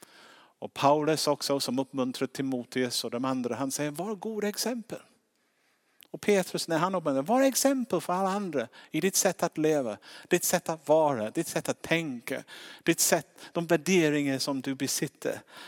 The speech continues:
eh, eller sitter på. Låt dem verkligen vara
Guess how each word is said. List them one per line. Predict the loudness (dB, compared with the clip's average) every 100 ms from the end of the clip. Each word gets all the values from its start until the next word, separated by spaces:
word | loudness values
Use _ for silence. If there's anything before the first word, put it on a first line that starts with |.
| -20 -20 -12 -10
eh, |
eller | -6 -4 -2
sitter | -4 -4
på. | -4 -2 -2 -6 -2
Låt | 2 2 0 -4
dem | -4 0
verkligen | 0 0 -2 -2 0 0
vara | -2 -2 -6